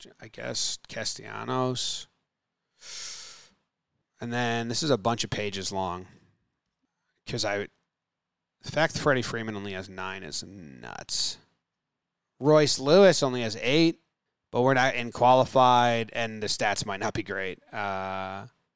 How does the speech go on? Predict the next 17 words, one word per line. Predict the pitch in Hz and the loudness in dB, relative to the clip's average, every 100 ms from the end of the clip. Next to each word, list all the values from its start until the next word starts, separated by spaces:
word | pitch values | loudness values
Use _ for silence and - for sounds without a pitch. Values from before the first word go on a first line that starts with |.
| _ _ _ | _ _ _
Jo | - 156 | 2 6
Adell | 170 175 233 190 | 6 8 8 8
only | 156 175 | 6 4
has | 196 | 4
one. | 190 196 147 120 _ _ | 4 4 2 -6 _ _
Good | 208 | -8
job, | 247 247 240 160 | -4 -4 -4 -4
Jo | 131 | -4
Adell. | 120 135 180 208 _ _ _ _ _ _ _ _ _ | -2 -4 -6 -10 _ _ _ _ _ _ _ _ _
Drew | - 165 | 0 2
Maggi, | 170 175 160 143 120 | 4 4 2 -4 -6
only | 139 151 165 | -6 -2 0
one. | 165 151 123 _ _ _ _ | 2 2 0 _ _ _ _
Great | 135 | -6
job | 131 135 | -2 -2
by | 127 127 | 0 -2
him. | 135 123 | -2 -4